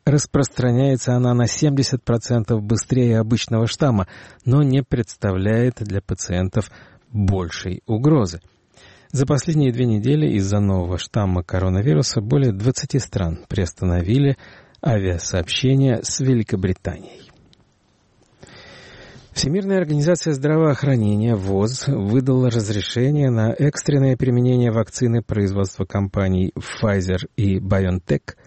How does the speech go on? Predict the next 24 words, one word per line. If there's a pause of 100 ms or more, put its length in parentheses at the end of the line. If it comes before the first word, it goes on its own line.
(540)
Препарат
соответствует
необходимым
критериям
безопасности
и (100)
эффективности. (460)
«Преимущества
его
использования
превышают
потенциальные
риски»,
заявила
воз. (420)
Организация
выдает
экстренное
разрешение
необходимым
для
борьбы
с
эпидемическими,